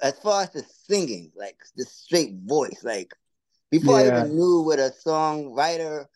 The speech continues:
Speaker 1: or what, like, just y'all voices was just, like, amazing to me. So just as a singer, you
Speaker 2: Yeah.
Speaker 1: and Donnie are, like,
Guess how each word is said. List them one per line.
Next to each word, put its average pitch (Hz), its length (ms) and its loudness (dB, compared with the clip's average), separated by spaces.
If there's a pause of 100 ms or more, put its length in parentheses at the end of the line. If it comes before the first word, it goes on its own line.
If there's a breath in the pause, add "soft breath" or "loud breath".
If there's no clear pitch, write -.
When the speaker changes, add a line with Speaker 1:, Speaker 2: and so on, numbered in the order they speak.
(240 soft breath)
Speaker 1:
or 135 260 2
what, 151 180 2
like, 135 160 0
just 175 200 -4
y'all 143 260 2
voices 127 460 -6
was 104 180 -18
just, 107 220 -12
like, 92 200 -8
amazing 107 480 -2
to - 120 -20
me. 78 160 -20
So 92 280 -6
just 113 240 -14
as 110 160 -2
a 104 80 -10
singer, 156 440 0
you 131 200 2
Speaker 2:
Yeah. 147 60 0
Speaker 1:
and 127 80 -2
Donnie 135 320 0
are, 113 80 -2
like, 104 240 -2